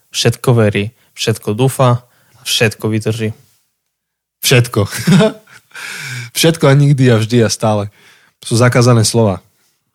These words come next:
Speaker 2: On, on ich tam hovorí.
Speaker 1: Okrem tohto jedného prípadu.
Speaker 2: Hej. Hej, tam, eh,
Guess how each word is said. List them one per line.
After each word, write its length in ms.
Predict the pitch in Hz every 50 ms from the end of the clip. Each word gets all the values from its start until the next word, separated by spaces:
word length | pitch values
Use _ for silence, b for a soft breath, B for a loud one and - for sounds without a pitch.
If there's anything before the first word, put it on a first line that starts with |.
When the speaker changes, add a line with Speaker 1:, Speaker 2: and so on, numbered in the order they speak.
| _ _ _ _ _ _ _ _ _ _ _ _ _ _ _
Speaker 2:
On, 180 | _ 131 113 117
on 120 | - - 117
ich 100 | 117 113
tam 160 | - 113 107
hovorí. 460 | 107 113 113 110 107 104 104 107 113 - _ _ _ _ _ _
Speaker 1:
Okrem 320 | 139 131 123 - 123 120
tohto 360 | 117 - 120 - - 123 117
jedného 460 | 110 110 113 113 110 113 117 110 113
prípadu. 540 | 110 - 117 117 110 - - 110 110 110 110 - _ _ _ _ _ _ _ _ _ -
Speaker 2:
Hej. 320 | 113 110 104 104 104 107 - _ _ _ _ _ _ _ _ _ _ _ _ _ _ _ _ _ _ _ _ _ _ _
Hej, 180 | 127 117 113
tam, 240 | - - 123 123 127 135
eh, 340 | 131 127 127 123 123 120 120